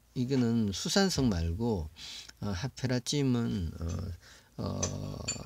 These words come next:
성문이 없는, 성벽이 없는 마을을 말해요.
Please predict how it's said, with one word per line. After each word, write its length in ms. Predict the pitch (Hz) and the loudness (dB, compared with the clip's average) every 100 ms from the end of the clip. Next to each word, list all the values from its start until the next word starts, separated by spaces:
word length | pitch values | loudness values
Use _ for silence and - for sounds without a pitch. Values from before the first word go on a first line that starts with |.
| - | -4
성문이 580 | - 156 175 254 254 120 | 6 8 10 10 10 8
없는, 320 | 87 90 104 | 4 2 0
성벽이 480 | - 240 226 170 120 | 6 8 10 10 8
없는 220 | 98 104 | 4 4
마을을 320 | 87 82 95 | 2 2 0
말해요. 640 | 87 80 80 90 76 80 | 0 -2 -4 -6 -4 -6